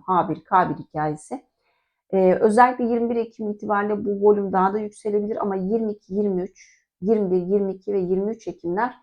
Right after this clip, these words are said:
sizin işinize yarayabilecek bir etkiyi veriyor. Hani bazı işlerin kolay halledilmesi noktasında, iletişimde güç-, güçlenme noktasında, kardeşlerinizin karşısında durabilme noktasında, e,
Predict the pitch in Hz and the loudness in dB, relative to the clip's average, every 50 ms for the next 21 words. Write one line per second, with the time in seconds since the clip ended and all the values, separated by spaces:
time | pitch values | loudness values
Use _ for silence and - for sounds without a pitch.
0 | _ _ _ _ _ _ _ _ - 226 240 247 226 233 - - 214 214 208 220 | _ _ _ _ _ _ _ _ -2 2 2 2 2 0 -2 -4 -4 -2 0 0
1 | 233 220 214 214 208 214 208 208 202 196 202 196 208 226 226 226 - 190 175 170 | 0 4 4 6 6 6 6 6 4 2 -2 0 0 -2 -2 0 -2 -2 -2 -2
2 | 165 - _ _ _ 160 160 151 160 165 156 185 226 240 247 247 - _ _ _ | -4 -6 _ _ _ -4 -4 -2 -2 -2 0 2 0 0 0 -4 -10 _ _ _
3 | _ _ _ 196 196 185 208 220 220 208 196 202 208 - - - 196 196 202 202 | _ _ _ -4 0 2 4 4 4 2 2 0 -4 -6 -8 -6 -6 -4 -4 -6
4 | - - 196 202 202 208 208 196 185 185 180 175 180 185 185 180 185 185 - 196 | -4 -4 -2 0 0 -2 -2 -2 -2 -2 -2 -2 -2 -2 -2 -2 -4 -6 -8 -10
5 | 185 185 - _ - - - - 185 202 - - 165 185 185 185 - - - 196 | -10 -10 -10 _ -14 -14 -10 -10 -8 -8 -8 -4 -2 -2 -2 -4 -8 -12 -10 -6
6 | 196 190 170 170 165 - _ _ _ _ _ 180 170 180 - _ - - 185 185 | -6 -6 -6 -6 -10 -12 _ _ _ _ _ -8 -8 -8 -8 _ 0 2 4 4
7 | 185 185 190 208 196 180 165 - _ - - - - - 160 170 202 247 277 - | 4 2 2 0 0 0 -4 -6 _ -14 -14 -12 -6 -6 -4 -2 -2 -2 -2 -4
8 | - _ _ _ _ _ _ _ _ _ _ _ _ _ _ _ _ _ - 170 | -10 _ _ _ _ _ _ _ _ _ _ _ _ _ _ _ _ _ 2 4
9 | 156 165 170 185 185 185 - 190 180 180 175 185 208 208 208 - 170 160 160 156 | 4 6 4 2 0 0 -2 -2 -2 0 0 0 -2 -2 -2 -2 -2 -2 -2 -4
10 | - 165 156 151 165 170 170 165 175 175 175 185 180 170 156 156 - _ 156 - | -6 -6 -6 -2 -2 -2 -2 -2 -2 -4 -4 -2 -2 -2 -2 -4 -6 _ -12 -10
11 | - - 170 175 220 254 254 - _ _ _ _ _ _ _ _ _ _ - 170 | -6 -4 -2 0 0 -2 -2 -6 _ _ _ _ _ _ _ _ _ _ -2 0
12 | 165 160 160 160 | 0 0 0 -4